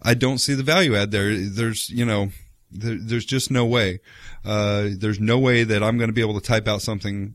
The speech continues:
uh, faster on the iPad than I would on a netbook or laptop or some other device. So, yeah, they'd have to have an external keyboard for me to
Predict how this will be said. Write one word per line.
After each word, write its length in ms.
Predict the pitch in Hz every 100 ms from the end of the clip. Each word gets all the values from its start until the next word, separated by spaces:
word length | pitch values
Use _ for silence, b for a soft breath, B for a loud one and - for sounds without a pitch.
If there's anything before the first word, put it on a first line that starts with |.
| -
uh, 380 | 104 98 95 95 -
faster 460 | - 120 120 113
on 120 | 101 101
the 60 |
iPad 460 | 92 104 98 101 95
than 140 | 95
I 60 | 92
would 220 | 95 98
on 160 | 92 92
a 60 |
netbook 520 | 92 95 82 95 95 98
or 60 |
laptop 500 | 90 90 - 92 90
or 280 | 90 90 87
some 220 | - 95
other 160 | 90 87
device. 380 | 85 98 95 -
So, 120 | 85 B B B
yeah, 160 | 120 107
they'd 220 | 113 110
have 180 | 123 139
to 80 | 117
have 300 | 117 110 110
an 120 | 107
external 420 | 107 - 117 117
keyboard 540 | 98 147 170 110 107 101
for 140 | 110
me 200 | 110 110
to 440 | 104 110 104 101